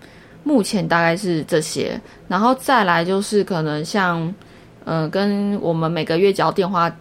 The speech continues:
钱比较有关系的，有点像是说，像如果说在，呃，这个节目里面你有出国的经验的观众朋友，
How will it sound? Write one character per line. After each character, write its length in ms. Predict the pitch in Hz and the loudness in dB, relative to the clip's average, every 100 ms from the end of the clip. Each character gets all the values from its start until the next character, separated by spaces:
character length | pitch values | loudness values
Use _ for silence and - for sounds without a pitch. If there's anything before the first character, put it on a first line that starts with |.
| - | -14
钱 320 | - - 160 | -8 -2 -2
比 80 | 156 | 2
较 100 | 160 | 0
有 60 | |
关 260 | 151 156 156 | 2 0 -2
系 180 | 160 156 | -4 -4
的， 120 | 147 | -2
有 60 | 180 | -2
点 140 | 175 | 0
像 180 | 208 190 | 0 0
是 80 | 185 | -2
说， 220 | 190 185 | 0 0
像 340 | 214 190 180 - - - | 2 0 0 -6 -18 -14
如 120 | - 214 | 0 2
果 100 | 190 | 4
说 180 | 196 | 2
在， 480 | 190 196 175 160 156 - - - - - | 2 4 4 2 0 -4 -18 -20 -20 -6
呃， 380 | 180 165 165 160 | -2 -2 -2 -2
这 120 | 214 | 2
个 100 | 190 | 0
节 180 | 175 175 | 2 0
目 180 | 190 190 | 0 -2
里 140 | 165 | -2
面 320 | 175 185 180 | -2 -2 -2
你 100 | 170 | -2
有 220 | 165 160 147 | 0 0 0
出 200 | - 226 | -2 -2
国 160 | 185 165 | 2 2
的 100 | 160 | 2
经 220 | 180 175 | 0 -2
验 100 | 170 | 0
的 140 | 139 - - | -2 -4 -8
观 160 | - 165 | -4 -2
众 160 | 156 | -2
朋 200 | 185 151 | -4 -4
友， 240 | 151 135 | 0 -2